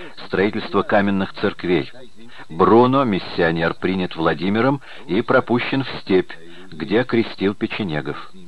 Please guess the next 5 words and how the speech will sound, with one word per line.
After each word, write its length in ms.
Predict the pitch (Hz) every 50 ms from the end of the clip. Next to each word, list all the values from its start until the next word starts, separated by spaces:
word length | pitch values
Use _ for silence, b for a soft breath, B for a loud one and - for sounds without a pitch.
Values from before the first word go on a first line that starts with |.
| - - -
Восток. 640 | 139 76 82 - - - - 92 92 - - - - - - - - B B B B B
Война 460 | B 151 85 87 92 98 110 113 110
тангутов 580 | 107 - 107 95 95 85 87 120 131 - 147 -
с 100 | - -
уйгурами. 600 | 123 113 98 76 80 87 90 90 90 90 95 98